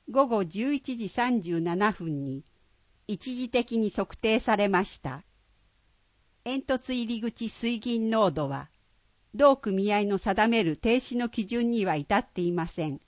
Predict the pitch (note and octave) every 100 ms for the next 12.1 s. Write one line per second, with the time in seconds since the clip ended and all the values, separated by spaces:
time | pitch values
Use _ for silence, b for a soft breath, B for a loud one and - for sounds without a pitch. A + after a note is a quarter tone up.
0 | _ _ _ _ _ _ _ _ _ _
1 | A3+ A#3+ F3 D3 - _ _ _ _ -
2 | C#4 C4+ C4+ C4+ C4 B3 G#3+ - D3 D3
3 | D3 - _ _ - B3+ C4 - B3+ A#3+
4 | B3 - F3+ E3 D#3+ C#3 - - B3+ C4
5 | C4 B3+ - A3 F3+ E3 D#3 - A#3 A#3+
6 | A#3+ A3+ A#3 - F#3+ C#3+ C#3 D#3 E3 E3
7 | D#3 C3 - - _ _ _ - _ -
8 | _ - B3 B3 B3+ - D3+ - _ -
9 | _ _ _ _ _ _ _ A#3+ C#4 B3
10 | G#3+ G3+ A3+ A#3 A#3 - A3+ C4 B3 F#3+
11 | E3 D#3+ G3 F#3+ A3 - G3+ - C#3+ C#3+
12 | C#3+